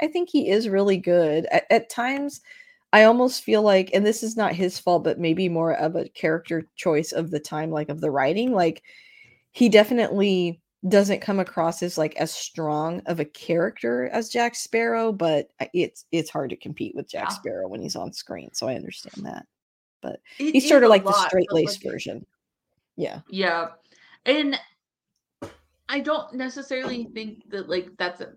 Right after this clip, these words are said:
Speaker 2: bad thing
Speaker 1: Oh,
Speaker 2: that
Speaker 1: no.
Speaker 2: he's, like, a weaker character, but it's like, they play really well together in this trio, like, you know, it's Jack Sparrow, and then behind him is Elizabeth and Will.
Speaker 1: Right,
Speaker 2: Like,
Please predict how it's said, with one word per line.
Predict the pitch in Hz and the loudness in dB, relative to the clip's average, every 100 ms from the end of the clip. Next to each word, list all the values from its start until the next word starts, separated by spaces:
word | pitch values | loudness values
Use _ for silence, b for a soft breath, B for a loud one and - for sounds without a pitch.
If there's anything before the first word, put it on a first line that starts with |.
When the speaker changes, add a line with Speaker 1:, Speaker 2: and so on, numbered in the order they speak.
| _ | _
Speaker 2:
bad | - - 220 | -14 -12 -10
thing | - 277 302 370 302 220 | -4 -4 -4 -12 -8 4
Speaker 1:
Oh, | 415 | 6
Speaker 2:
that | |
Speaker 1:
no. | 370 349 175 | 6 4 2
Speaker 2:
he's, | 233 233 | -4 -10
like, | 233 214 | -12 -10
a | 202 | -10
weaker | 196 190 196 196 | -10 -10 -8 -6
character, | 175 180 190 233 269 277 b b _ | -4 -4 -4 -4 -6 -10 b b _
but | 226 | 0
it's | 214 196 | 0 0
like, | 190 185 - _ _ _ _ _ _ _ _ - | -4 -4 -16 _ _ _ _ _ _ _ _ -2
they | 208 196 - _ | -2 -2 -12 _
play | 220 214 208 | 0 0 0
really | 185 202 180 170 | -2 0 0 -2
well | 175 180 | 0 0
together | 175 185 170 160 | -2 -6 -6 -6
in | 160 170 | -8 -12
this | 185 - | -14 -16
trio, | - 190 170 107 | -12 -8 -6 -6
like, | 151 151 - _ | -8 -12 -14 _
you | 196 196 226 | -8 -4 -2
know, | 202 196 180 165 | 0 4 4 2
it's | 180 180 - _ | -2 -4 -8 _
Jack | 202 240 | 2 2
Sparrow, | - 269 240 190 175 | 0 0 2 2 0
and | - 180 | -4 -8
then | 170 | -4
behind | 196 - 202 185 | -4 -4 -6 -6
him | 185 170 - | -4 -6 -6
is | 170 | -10
Elizabeth | 165 175 170 - 170 | -8 -8 -8 -8 -10
and | - - | -10 -14
Will. | - - - _ _ _ _ | -16 -20 -20 _ _ _ _
Speaker 1:
Right, | 185 165 - | 4 6 4
Speaker 2:
Like, | - | -4